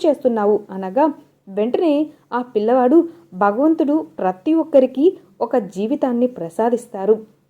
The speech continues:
ఆ జీవితంలో కొన్నిసార్లు ఇటువంటి పరీక్షల్ని ఎదుర్కోవాల్సిన పరిస్థితులు నెలకొంటాయి. ఇప్పుడు నేను దీనికి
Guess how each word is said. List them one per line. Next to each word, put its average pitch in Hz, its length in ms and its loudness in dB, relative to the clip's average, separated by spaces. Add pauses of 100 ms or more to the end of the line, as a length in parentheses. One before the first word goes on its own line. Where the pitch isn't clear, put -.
(140)
ఆ 240 100 0
జీవితంలో 254 580 2
కొన్నిసార్లు 220 840 0 (280)
ఇటువంటి 254 360 0
పరీక్షల్ని 254 760 2 (300)
ఎదుర్కోవాల్సిన 247 680 0
పరిస్థితులు 233 640 -4 (200)
నెలకొంటాయి. 208 800 -6 (260)
ఇప్పుడు 247 280 0
నేను 214 240 0
దీనికి 202 540 2